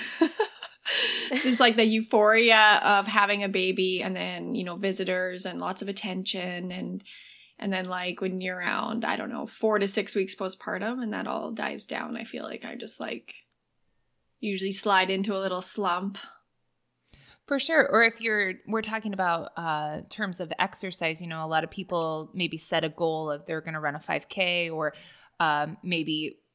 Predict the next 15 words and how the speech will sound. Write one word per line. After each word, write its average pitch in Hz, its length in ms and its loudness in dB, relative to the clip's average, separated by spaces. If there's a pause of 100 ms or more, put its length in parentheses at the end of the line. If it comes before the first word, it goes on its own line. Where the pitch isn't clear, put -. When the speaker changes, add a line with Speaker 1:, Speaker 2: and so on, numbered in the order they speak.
Speaker 2:
participate 180 540 -4
in 170 60 -10
some 160 160 -8
sort 156 220 -4
of 151 100 -12
competition, 214 1000 -2
or 160 240 0
they're 160 160 -6
gonna 160 260 -6
reach, 170 420 -4 (520)
uh, 147 260 8
some 180 220 -2
performance 180 600 -6
goal, 165 320 -4
squat, 156 520 2